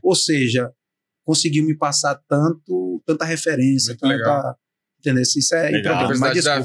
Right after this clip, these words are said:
Speaker 1: desculpa.
Speaker 2: vida. Não, e aí eu quero comentar com você o seguinte: é, e aí hoje você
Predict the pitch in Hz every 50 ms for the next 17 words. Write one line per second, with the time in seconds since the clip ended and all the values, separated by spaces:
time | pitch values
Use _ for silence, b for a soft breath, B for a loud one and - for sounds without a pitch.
0 | 127 139 127 127 120 113 113 117 - - 240 233 - - 135 139 143 165 185 -
1 | - 175 165 180 160 156 147 160 151 151 160 165 190 180 170 151 135 117 - -
2 | - 120 117 117 117 117 117 117 117 127 135 156 170 - - 139 151 170 165 165
3 | 156 131 127 139 131 - - 131 123